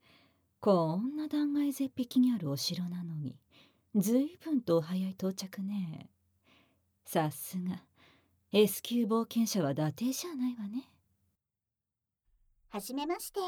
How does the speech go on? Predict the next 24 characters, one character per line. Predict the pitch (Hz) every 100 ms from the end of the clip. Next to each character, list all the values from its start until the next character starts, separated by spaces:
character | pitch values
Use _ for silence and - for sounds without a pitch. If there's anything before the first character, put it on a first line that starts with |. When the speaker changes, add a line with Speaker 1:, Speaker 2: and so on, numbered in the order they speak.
| 359 - _ _ _
Speaker 2:
私 | 202 190 240 262
は | 277 269
こ | 269
の | 269
お | 269
城 | 269 285
に | 269 269
勤 | - 285
め | 294 294
る | 262 - _ _ _ _
バ | - 196
ニ | 233 285 339
ー |
サ | 370 403
キ | 453
ュ |
バ | 349
ス | -
の | 254 233
ド | 302
ラ | 392 494
フ | 403
で | 359
す。 | - -